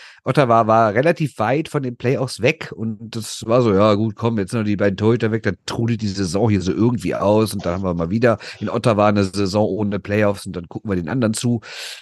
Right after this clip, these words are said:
Ja, dann hat Herr Hammond sich aber dazu entschieden, direkt im allerersten Spiel gegen die Montreal Canadiens, was ja so ansatzweise ein Derby ist, ähm,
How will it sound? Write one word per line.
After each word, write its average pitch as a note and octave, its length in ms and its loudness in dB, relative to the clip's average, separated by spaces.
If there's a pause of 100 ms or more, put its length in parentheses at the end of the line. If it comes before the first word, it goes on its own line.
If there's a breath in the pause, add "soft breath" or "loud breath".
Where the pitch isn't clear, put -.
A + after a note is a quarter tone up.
(100 loud breath)
Ja, B2+ 320 2
dann C3+ 160 4
hat E3 140 -2
Herr D3+ 140 4
Hammond E3+ 240 4
sich D#3 140 -2
aber C#3+ 80 0
dazu C3+ 220 -2
entschieden, D3+ 400 -2
direkt B2+ 220 -4
im B2+ 80 -6
allerersten C3+ 460 0
Spiel D#3 280 -4
gegen C3 180 0
die A#2 120 2
Montreal B2+ 340 0
Canadiens, A#2+ 560 2
was G#2 120 -6
ja G#2+ 60 -2
so F#2+ 140 -2 (100)
ansatzweise F#2+ 560 0
ein F2+ 60 -2
Derby G#2+ 340 2
ist, C#3+ 240 -4
ähm, G#2 260 -4